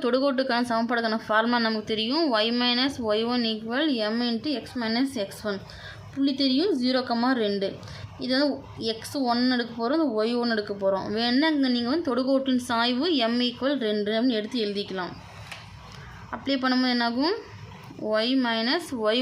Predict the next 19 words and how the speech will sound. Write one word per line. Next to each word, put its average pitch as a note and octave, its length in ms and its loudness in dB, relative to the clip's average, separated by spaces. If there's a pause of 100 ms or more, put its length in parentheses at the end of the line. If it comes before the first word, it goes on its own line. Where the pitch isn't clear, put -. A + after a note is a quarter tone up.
(120)
ஒன்னோட A#3 300 0
மதிப்பு G#3+ 260 -4
என்ன? G#3+ 140 2 (100)
ரெண்டு A#3 280 0 (240)
ஈக்குவல் A#3 360 -4 (140)
m-ஓட A#3+ 280 0
மதிப்பு A3+ 240 -2
என்ன? A3 180 -2
தொடுகோட்டுக்கான A3+ 680 0
சாய்வு G3 340 0 (720)
ரெண்டா A3 320 2 (800)
into G#3+ 200 -4 (140)
x - 120 -12 (100)
minus A3 360 -2 (140)
எக்ஸ் - 300 -10
ஒன்னோட A3 280 -2
மதிப்பு G#3 260 -4 (220)
ஜீரோ G3+ 300 0 (720)
ஈக்குவல், G#3+ 420 -2